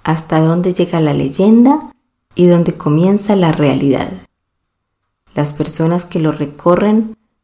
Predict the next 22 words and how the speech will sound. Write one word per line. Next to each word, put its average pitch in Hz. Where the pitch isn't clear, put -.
no 180
dejan 202
de 220
visitar 185
la 160
supuesta 170
tumba 214
del 160
mago 156
Merlín, 165
la 151
cual 208
son 170
simplemente 233
cuatro 202
piedras 196
mal 151
puestas, -
pero 165
que 165
causa 196
curiosidad 175